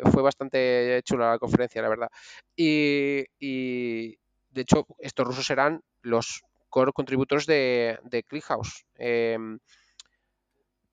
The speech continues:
traje también gente de por, de, de vuestra zona también, eh, que dieron una charla. David Pardo, eh, bueno.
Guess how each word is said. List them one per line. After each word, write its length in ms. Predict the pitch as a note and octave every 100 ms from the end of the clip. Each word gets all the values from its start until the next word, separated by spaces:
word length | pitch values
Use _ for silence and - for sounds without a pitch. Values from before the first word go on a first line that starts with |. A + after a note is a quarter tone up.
| _
traje 260 | D3 C#3 C#3
también 240 | C3+ C3+
gente 220 | - C3+
de 160 | B2+ B2
por, 320 | B2+ A#2+ A#2+
de, 500 | B2+ A#2+ A#2 A#2 A2+ A#2+
de 100 | A#2+
vuestra 260 | A#2+ A#2
zona 220 | D#3+ D#3
también, 560 | C#3+ C3+ D3 D#3+ E3+ F3
eh, 200 | A#2+ A#2
que 80 | A2+
dieron 140 | A#2+ B2
una 120 | A#2
charla. 440 | C3 C3 C3+ C#3+ - _ _ _ _ _ _ _ _ - -
David 200 | A2+ A2+ -
Pardo, 440 | C3+ C3+ C3+ -
eh, 520 | A#2 A2+ A2 G#2+ A2 -
bueno. 260 | C#3 G#2+